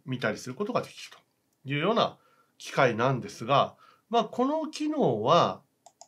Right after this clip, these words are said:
今までね、この三機種すべてについていました。ただ、今回のアイエスオーのすごいというのは、もうこれ一台であれば、放送局ができちゃうレベルのすごい機能がついてます。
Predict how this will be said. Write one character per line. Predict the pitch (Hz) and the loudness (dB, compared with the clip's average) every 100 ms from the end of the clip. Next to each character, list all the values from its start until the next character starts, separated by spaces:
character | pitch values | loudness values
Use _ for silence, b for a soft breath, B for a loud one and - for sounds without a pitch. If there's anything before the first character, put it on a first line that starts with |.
| _ _ _ | _ _ _
今 | 214 247 | 2 4
ま | 262 | 4
で | 165 | 2
ね、 | 156 196 b b _ | 2 0 b b _
こ | 214 | -4
の | 208 | -2
三 | 180 - 226 233 | 0 2 2 2
機 | 220 - | -6 -6
種 | 165 127 | -4 -4
す | - 190 | -4 -4
べ | 180 | -4
て | 175 | -2
に | 160 135 110 - | -2 -2 -4 -8
つ | - | -6
い | 139 | -4
て | 120 | -4
い | |
ま | 101 98 | -8 -10
し | |
た。 | - - b b b b b | -14 -20 b b b b b
た | - | -4
だ、 | 240 143 | -2 -2
今 | - 262 277 - | 0 -2 0 0
回 | 127 123 | 0 2
の | 110 - _ | 0 -4 _
ア | - 214 | -2 0
イ | 247 240 | 2 0
エ | 247 | -2
ス | - - 220 | -6 -8 -4
オ | 220 | -2
ー | 160 | -2
の | 120 | -4
す | - - 127 | -8 -12 -8
ご | 131 190 190 | -2 0 0
い | |
と | 135 | -2
い | 104 | -6
う | |
の | 104 | 0
は、 | 127 98 b b b b | 2 0 b b b b
も | 143 127 | -8 -8
う | |
こ | - 214 | -4 0
れ | 277 226 | 0 0
一 | - - | -4 2
台 | 220 | 4
で | 170 | 6
あ | 131 127 | 4 2
れ | 131 113 | 0 2
ば、 | 123 104 - - - - - - | 4 4 0 -10 -12 -14 -14 -4
放 | 262 311 | -2 0
送 | 302 320 320 | 0 0 0
局 | 254 190 156 | 0 0 2
が | 143 120 | 4 4
で | 117 170 | 2 -2
き | - | -2
ち | - | -2
ゃ | 190 | 2
う | 170 | 2
レ | 170 | 2
ベ | 175 | 0
ル | 185 | 0
の | 180 | -2
す | 143 135 | -2 -6
ご | 135 190 | 0 0
い | 117 - - _ _ | 0 -6 -20 _ _
機 | 165 | -4
能 | 147 120 | -2 0
が | 135 | 0
つ | 139 131 | 0 -4
い | 117 | -10
て | - | -14
ま | - | -18
す。 | - | -20